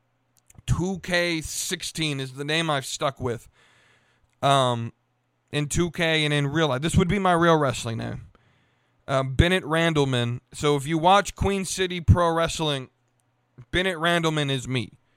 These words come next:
In my dream form. Like, if I was an athlete, like, that's my dream back, uh, backstory and whatever. Now,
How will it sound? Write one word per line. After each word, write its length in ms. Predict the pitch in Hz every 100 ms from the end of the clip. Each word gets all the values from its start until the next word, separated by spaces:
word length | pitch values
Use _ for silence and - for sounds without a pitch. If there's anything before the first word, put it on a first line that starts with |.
| _ _ _ _ _ _ _ _ _ _ _ _ _ _
In 140 | 165 165
my 200 | 147 151
dream 440 | 135 156 160 135
form. 400 | - 117 104 110
Like, 180 | 123 131
if 140 | 135
I 180 | 156 185
was 220 | 180 170
an 80 | 170
athlete, 760 | 156 160 156 151 151 127 - - _ -
like, 340 | 139 131 123
that's 300 | 156 165 165
my 260 | 165 156 147
dream 500 | 131 147 165 160 147
back, 340 | 156 143 - - -
uh, 320 | 123 139 139 131
backstory 920 | 151 156 - - 143 139 135 131 120 _ _ -
and 160 | 135 131
whatever. 300 | 117 71 71
Now, 320 | 135 135